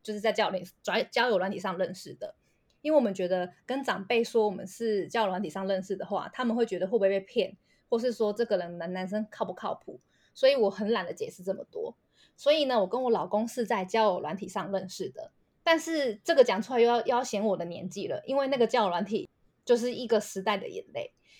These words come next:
所以那个交友软体其实就叫遇见。那我其实是在大四的时候，是一个演员，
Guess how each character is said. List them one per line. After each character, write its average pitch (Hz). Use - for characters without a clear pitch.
所 -
以 285
那 285
个 269
交 277
友 233
软 208
体 214
其 196
实 196
就 196
叫 208
遇 185
见。 -
那 269
我 185
其 220
实 220
是 226
在 208
大 202
四 208
的 180
时 -
候， 143
是 226
一 214
个 185
演 180
员， 185